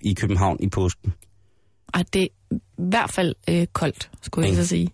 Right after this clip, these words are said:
Speaker 1: Lige præcis. Og, øh, der var jeg bare, det er forfærdeligt. Øhm, det, det er sådan... Øh, hvor, hvor irriterende. Men vi danskere kan godt lide at, at rejse ud og betale rigtig mange penge for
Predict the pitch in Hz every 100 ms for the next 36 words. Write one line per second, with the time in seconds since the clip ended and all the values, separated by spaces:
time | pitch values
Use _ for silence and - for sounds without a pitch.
0 | - 101 87 87 - - - 87 - 62
1 | 52 - 87 101 98 95 - 90 95 95
2 | 92 - 92 85 - 90 - - _ _
3 | _ _ _ _ _ - - 131 120 120
4 | 113 101 - - - - - _ _ _
5 | _ _ _ _ _ _ _ _ _ _
6 | _ _ _ - 160 175 160 135 156 139
7 | 139 113 90 85 - - - _ _ _
8 | - - 92 - - - _ - 92 87
9 | - 90 90 - - 92 104 113 135 135
10 | 175 - - - 143 165 139 98 - -
11 | _ _ _ - 92 87 - _ _ -
12 | 85 87 90 98 - 80 - 87 92 90
13 | 92 92 90 90 - 90